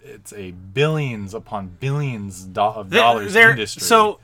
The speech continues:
Speaker 2: so depending on your source, they make anywhere from twenty-three to twenty-five billion dollars a year.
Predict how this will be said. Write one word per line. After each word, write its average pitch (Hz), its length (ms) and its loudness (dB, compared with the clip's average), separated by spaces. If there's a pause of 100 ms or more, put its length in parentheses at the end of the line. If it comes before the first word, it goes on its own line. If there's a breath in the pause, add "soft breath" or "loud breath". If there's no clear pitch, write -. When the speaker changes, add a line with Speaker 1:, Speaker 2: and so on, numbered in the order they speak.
Speaker 2:
so 202 260 4
depending 226 360 0
on 202 100 4
your 170 80 2
source, 156 360 2
they 156 120 0
make 147 240 0
anywhere 165 340 2
from 131 300 -2
twenty-three 156 680 -2
to 123 80 -8
twenty-five 123 600 -4
billion 127 320 -2
dollars 117 360 0
a 104 60 -10
year. 107 440 -6